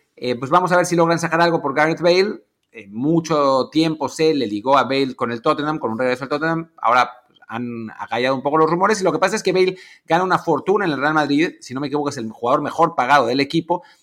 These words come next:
y no que, y siendo Gareth Bale, porque Gareth Bale ya sabemos cómo es,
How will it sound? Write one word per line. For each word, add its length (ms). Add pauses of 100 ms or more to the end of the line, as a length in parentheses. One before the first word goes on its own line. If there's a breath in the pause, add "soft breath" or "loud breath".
(100)
y 120
no 240
que, 80
y 280
siendo 360
Gareth 240
Bale, 220
porque 220
Gareth 240
Bale 140
ya 140
sabemos 260
cómo 220
es, 180